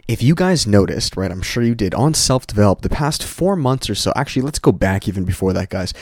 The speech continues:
When you all first found me on Self-Developed, you all saw me wear the mala beads, right?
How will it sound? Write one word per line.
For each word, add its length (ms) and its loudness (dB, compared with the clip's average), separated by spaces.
When 160 4
you 120 6
all 80 6
first 340 2
found 200 6
me 60 6
on 100 2
Self-Developed, 680 -2
you 180 6
all 140 4
saw 260 0
me 120 0
wear 180 -4
the 80 -2
mala 300 6
beads, 340 -2
right? 240 2